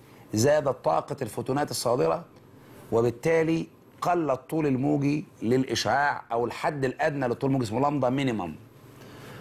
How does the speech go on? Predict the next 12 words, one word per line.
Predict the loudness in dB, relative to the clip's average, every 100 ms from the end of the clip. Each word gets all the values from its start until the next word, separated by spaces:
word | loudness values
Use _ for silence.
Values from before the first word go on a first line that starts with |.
| -18 -4
طب | -2 2
لو | 2
زودت | 2 2 0 -2
فرق | -4 -4 -2
الجهد | -4 -2 -2
كمان، | 0 0 0 0 0 -2 0
كمان، | 0 0 -2 -8 -20 -20 -8
يعني | -2 0 2
زودت | 0
فرق | 0 0
الجهد | 2 2
قوي، | 2 2 0